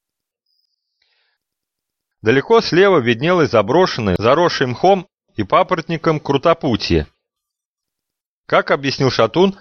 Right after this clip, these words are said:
оно охраняется служивыми, засевшими на недоступной для глаз высоте, и уже давно не использовалось по назначению. Наверх нам придётся пробираться по норам, проложенным в толще занебника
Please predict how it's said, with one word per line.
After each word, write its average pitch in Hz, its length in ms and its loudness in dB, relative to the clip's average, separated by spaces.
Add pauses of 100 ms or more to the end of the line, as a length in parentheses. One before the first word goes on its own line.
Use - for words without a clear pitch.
оно 127 280 0
охраняется 135 600 0
служивыми, 120 840 2 (400)
засевшими 135 640 -2
на 113 120 0
недоступной 120 720 0
для 113 200 0
глаз 131 320 -2
высоте, 147 600 -2 (640)
и 104 120 2
уже 170 280 2
давно 170 320 0
не 165 160 2
использовалось 156 640 2
по - 120 -2
назначению. 117 840 -2 (1080)
Наверх 110 420 0
нам 175 200 0
придётся 151 500 0
пробираться 120 600 0
по 147 180 0
норам, 113 500 0 (440)
проложенным 113 680 2
в - 80 -16
толще 123 380 0
занебника 156 800 -2